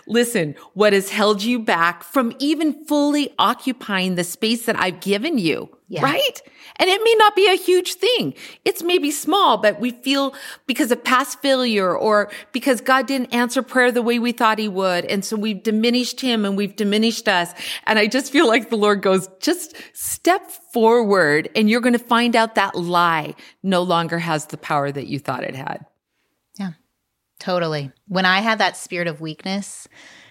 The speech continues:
Speaker 2: which maybe you've heard me talking, you're like, "How did she ever believe that?" I had a spirit of weakness. And when the person I was praying with said, "Why are you there?"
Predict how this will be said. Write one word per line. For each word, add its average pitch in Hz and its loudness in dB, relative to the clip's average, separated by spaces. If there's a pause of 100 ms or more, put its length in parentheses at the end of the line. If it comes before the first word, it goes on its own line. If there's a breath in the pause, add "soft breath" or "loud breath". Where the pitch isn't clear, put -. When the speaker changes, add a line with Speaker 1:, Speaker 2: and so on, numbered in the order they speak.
(200 loud breath)
Speaker 2:
which 170 -2
maybe 180 0
you've 170 -2
heard 175 0
me 160 -2
talking, 160 -2
you're 156 -4
like, 143 -4
"How - -6
did 247 -4
she 202 -4
ever 180 -2
believe 165 -4
that?" - -6 (600 loud breath)
I 175 4
had 214 2
a - -4
spirit 202 -2
of 190 -4
weakness. 156 -8
And 170 -2
when 165 -2
the 165 0
person 180 -2
I 180 2
was 175 -2
praying 170 -2
with 156 -2
said, 160 -2
"Why 165 0
are 185 0
you 170 -4
there?" 156 -2